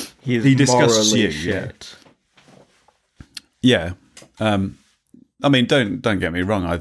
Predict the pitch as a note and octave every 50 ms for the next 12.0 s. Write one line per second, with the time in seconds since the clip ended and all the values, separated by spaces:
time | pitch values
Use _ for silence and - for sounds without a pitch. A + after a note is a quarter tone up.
0 | - - - - F#2+ F#2 - G#2 F#2 F2 - F2+ F2+ F2 F2 - - - - _
1 | _ - - - - - - - - - - - - - _ _ _ _ - A#2+
2 | A#2+ - G2+ G2+ G#2 A2 G#2+ - - - A2 A2+ A#2 A#2+ A#2+ - - A2 - -
3 | A2+ G#2+ G2+ G2 G2+ G2+ - _ _ _ - - - _ _ _ _ - - -
4 | _ _ _ - C3 C3 - D3 - D3 C#3+ C#3+ C#3 C3+ C3 C3+ B2+ C3 D3 C3+
5 | A#2 G#2+ A2+ B2+ - - - - A2 - D3 C3+ A#2 G#2 - - A#2 A2 - -
6 | - _ _ _ _ _ G2+ - - _ _ _ _ _ _ _ _ _ _ _
7 | _ _ _ _ _ _ _ _ _ _ _ _ - B2+ C#3 C3+ C#3 C3+ - A#2
8 | C3 D3 D3 C3+ C#3 - - C#3+ B2 - - B2+ A#2 A#2 G#2+ G#2 A#2+ A#2+ B2 B2+
9 | B2+ A#2+ A#2 A2+ A#2 A2+ G#2+ G#2 G#2 G#2+ G#2+ G2 F#2+ - - _ - G#2+ G2+ G2
10 | G#2+ G#2+ G#2 G#2 G#2 A2 A2 G#2+ G#2 G2+ G2 F#2 - - - - - B2 A#2+ -
11 | - G2 F2+ - - - - _ _ _ _ _ _ - A#2 G2+ F#2 F#2 F2+